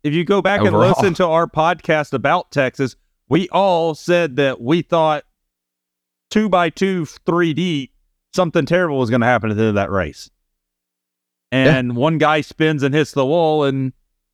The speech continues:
Speaker 1: that's all that happened.
Speaker 2: Yep.
Speaker 1: I'm speaking about
Speaker 2: Yeah.
Speaker 1: Texas and
Speaker 2: Uh-oh.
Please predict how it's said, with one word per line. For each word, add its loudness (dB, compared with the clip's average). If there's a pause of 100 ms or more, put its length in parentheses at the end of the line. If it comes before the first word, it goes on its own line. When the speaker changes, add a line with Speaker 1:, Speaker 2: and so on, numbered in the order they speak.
(420)
Speaker 1:
that's 0
all 4
that 2
happened. -2 (1000)
Speaker 2:
Yep. -4 (680)
Speaker 1:
I'm -2
speaking 0
about 2
Speaker 2:
Yeah. 6
Speaker 1:
Texas 0 (800)
and 0
Speaker 2:
Uh-oh. -20